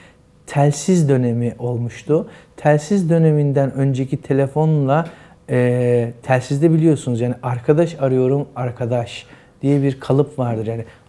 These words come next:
arkadaş arıyorum arkadaş, arkadaş arıyorum arkadaş. Ben ona da hiç girmedim. Onun bir önceki evresinde, e, böyle bir kör a-, atışı yapılıyordu telefonla. Ben ona yetiştim. Yani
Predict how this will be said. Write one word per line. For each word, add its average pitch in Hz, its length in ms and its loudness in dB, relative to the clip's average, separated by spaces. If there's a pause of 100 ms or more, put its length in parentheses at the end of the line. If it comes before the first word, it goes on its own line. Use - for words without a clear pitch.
arkadaş 160 440 2
arıyorum 131 320 2
arkadaş, 123 640 -4 (540)
arkadaş 160 420 0
arıyorum 143 320 2
arkadaş. 127 640 -4
Ben 196 380 4
ona 220 280 6
da 208 60 8
hiç 143 260 2
girmedim. 113 420 -6 (580)
Onun 196 420 8
bir 285 140 2
önceki 165 440 4
evresinde, 135 760 2 (760)
e, 123 760 0
böyle 185 200 6
bir 214 180 4
kör - 560 4 (240)
a-, - 60 -8
atışı 147 720 0
yapılıyordu 123 680 0
telefonla. 117 760 -4
Ben 202 100 0
ona 226 280 2
yetiştim. - 480 -2 (640)
Yani 165 360 4